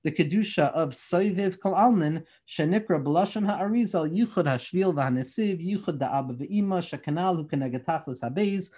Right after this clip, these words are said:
Shalios Lemerkava Etzlo. Okay, so those are the first two reasons. The first two reasons for HaKadosh Baruch Hu desiring the creation of the world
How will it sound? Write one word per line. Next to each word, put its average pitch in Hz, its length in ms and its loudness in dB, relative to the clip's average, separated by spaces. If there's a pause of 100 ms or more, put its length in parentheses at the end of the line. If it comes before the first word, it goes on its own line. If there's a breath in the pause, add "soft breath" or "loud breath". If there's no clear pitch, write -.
(200 loud breath)
Shalios 165 520 2
Lemerkava 143 640 2
Etzlo. 95 400 -10 (520 loud breath)
Okay, 175 260 -2
so - 160 -4
those 226 260 2
are 240 40 2
the 208 80 0
first 214 380 0
two 196 180 2
reasons. 120 520 -2
The 131 80 -10
first 208 340 -2
two 208 120 -2
reasons 180 420 -2
for 160 160 -4
HaKadosh 160 360 -8
Baruch 160 260 -4
Hu 156 100 -4
desiring 156 580 -2
the 139 80 -6
creation 139 460 -4
of 123 80 -4
the 131 80 -6
world 180 460 2